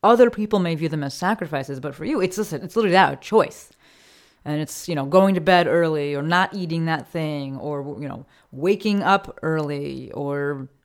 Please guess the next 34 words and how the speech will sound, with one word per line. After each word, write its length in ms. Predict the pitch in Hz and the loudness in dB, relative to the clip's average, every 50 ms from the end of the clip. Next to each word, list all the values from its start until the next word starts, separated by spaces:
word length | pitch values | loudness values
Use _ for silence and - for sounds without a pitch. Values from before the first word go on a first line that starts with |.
| - 156 | -10 -6
not 280 | 156 180 185 151 190 | -2 -2 0 -2 0
going 420 | 151 175 180 202 220 214 196 180 160 | 2 6 6 6 6 6 2 0 -2
to 100 | - 170 | -2 -2
that 200 | 160 160 160 156 | 0 0 0 0
event 460 | 151 143 160 185 175 156 143 - - | 0 0 2 2 2 0 -2 -6 -8
'cause 160 | - 147 135 | -8 -6 -6
you 60 | 151 151 | -2 0
gotta 200 | 165 165 160 160 | 2 2 2 2
go 160 | 165 165 165 | 0 0 0
do 200 | 160 165 165 165 | 0 -2 -2 2
this 240 | 175 180 156 - - | 2 0 0 0 -6
thing 340 | - 151 135 131 135 139 | -8 -8 -8 -6 -8 -8
or 380 | - 151 151 147 143 143 139 139 - - - - _ _ _ - | -6 -6 -4 -4 -4 -6 -8 -10 -12 -20 -20 -20 _ _ _ -8
training 340 | - 196 190 190 185 185 175 | -4 -2 0 2 2 0 0
twice 320 | - - 165 165 160 - | 0 0 0 0 0 -4
a 40 | 151 | -6
day. 260 | 147 139 135 135 139 | -6 -4 -4 -4 0
I 160 | 127 165 202 | 2 4 4
don't 220 | 202 185 160 151 160 | 4 4 2 0 -2
know. 60 | 139 | -4
You 100 | - 202 | 0 0
know, 80 | 202 196 | 2 4
my, 180 | 196 190 196 | 4 4 4
my 260 | 175 180 180 180 185 | 2 2 2 2 2
world 240 | 180 170 175 170 165 | 2 2 2 2 0
is 80 | 160 151 | -2 -2
very 220 | 156 156 151 160 | -2 -2 -2 0
much 220 | 156 151 147 - - | -2 -4 -4 -6 -6
the 80 | 147 | -4
movement 360 | 160 185 185 175 160 170 143 | -2 -2 -2 -2 -2 -4 -4
world, 220 | 165 165 156 151 143 | -4 -4 -4 -4 -4
the 80 | 156 | -8
physical 400 | 139 - 160 143 160 - 165 156 | -6 -6 -6 -6 -6 -6 -6 -4
world. 340 | 147 147 143 139 135 - - | -2 -2 -4 -4 -6 -8 -12